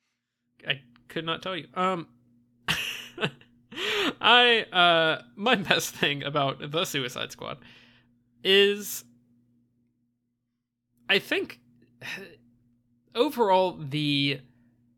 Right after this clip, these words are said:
the tone of this is such pure J-, James Gunn in a way that I don't think he's ever,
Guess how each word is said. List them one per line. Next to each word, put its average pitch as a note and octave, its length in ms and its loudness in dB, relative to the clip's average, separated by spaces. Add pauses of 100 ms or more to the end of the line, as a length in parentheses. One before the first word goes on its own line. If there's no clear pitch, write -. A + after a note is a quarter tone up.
(840)
the D#3 240 0
tone A#3+ 400 0
of F3 200 -2
this D3 420 0 (240)
is C#3 560 -4 (1040)
such - 680 -4 (100)
pure D#3 520 0
J-, C#3 140 -10 (280)
James D3 460 0
Gunn C#3+ 480 -4 (1300)
in E3 160 0
a D#3+ 120 2
way D#3 260 4
that C#3+ 360 -2
I D3+ 120 -2
don't E3 320 -2
think D#3 220 -6
he's C#3+ 180 -4
ever, C#3 460 -4